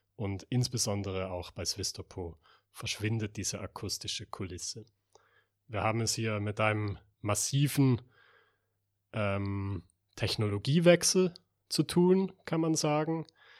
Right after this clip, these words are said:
Und mit dem, mit der Tatsache, dass immer mehr Aufgaben vom Menschen an den elektronischen Rechner übergeben werden können,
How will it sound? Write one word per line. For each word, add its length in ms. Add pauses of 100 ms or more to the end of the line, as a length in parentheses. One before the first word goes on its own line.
(420)
Und 960 (540)
mit 260
dem, 480 (1400)
mit 180
der 100
Tatsache, 520
dass 160
immer 220
mehr 220
Aufgaben 720
vom 400 (160)
Menschen 540
an 140
den 120
elektronischen 640
Rechner 380
übergeben 600
werden 360
können, 360